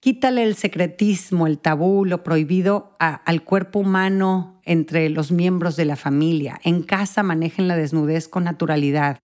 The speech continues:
Es sano que conozcan los cuerpos desnudos de los hermanos y de los padres cuando son chiquitos.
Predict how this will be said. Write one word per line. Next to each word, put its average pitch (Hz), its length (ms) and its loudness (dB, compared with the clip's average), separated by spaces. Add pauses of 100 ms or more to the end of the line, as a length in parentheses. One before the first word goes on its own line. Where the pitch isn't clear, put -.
(140)
Es 196 140 0
sano 185 360 0
que 175 140 -4
conozcan 160 480 -2
los 151 140 -2
cuerpos 165 420 -2
desnudos 160 640 -2 (100)
de 156 140 0
los 147 240 -4
hermanos 160 560 -2
y 156 40 0
de 151 100 0
los 139 180 -6
padres 156 420 -4
cuando 156 220 -2
son 151 180 -2
chiquitos. - 640 -6